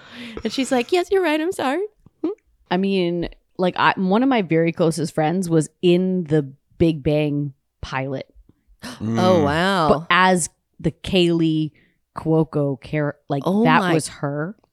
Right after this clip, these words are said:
Speaker 1: What?
Speaker 2: And then e-, it felt weird on set, and everything got weird, and then they were like, "No,"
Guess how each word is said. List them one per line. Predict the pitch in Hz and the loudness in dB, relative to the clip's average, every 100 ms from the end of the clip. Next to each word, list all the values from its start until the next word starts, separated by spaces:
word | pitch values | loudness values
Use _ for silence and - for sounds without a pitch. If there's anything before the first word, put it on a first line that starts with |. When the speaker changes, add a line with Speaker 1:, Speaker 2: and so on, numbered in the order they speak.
| - | -16
Speaker 1:
What? | 165 165 185 208 247 285 311 - - - _ _ _ _ - | -10 -4 0 2 2 0 -4 -8 -20 -20 _ _ _ _ -4
Speaker 2:
And | 165 165 | 0 0
then | 165 165 156 139 _ _ - | 0 0 -4 -6 _ _ -8
e-, | 143 _ - | -8 _ -8
it | 165 | -8
felt | - - 170 | -6 0 0
weird | 131 160 160 | 0 -2 0
on | 165 151 | 0 -2
set, | - 170 156 156 - | -2 0 2 0 -2
and | 143 135 - | -6 -6 -6
everything | 143 143 147 156 | -6 -4 -4 -2
got | 151 147 | -2 -2
weird, | 139 147 143 143 - | -2 -4 -4 -6 -8
and | - 143 | -6 -4
then | 143 143 | -4 -6
they | 135 143 | -6 -6
were | 143 | -6
like, | 143 139 95 - - - _ _ _ _ _ _ _ _ | -6 -6 -8 -10 -18 -20 _ _ _ _ _ _ _ _
"No," | 170 160 147 147 156 185 | -2 -2 0 -2 -2 -4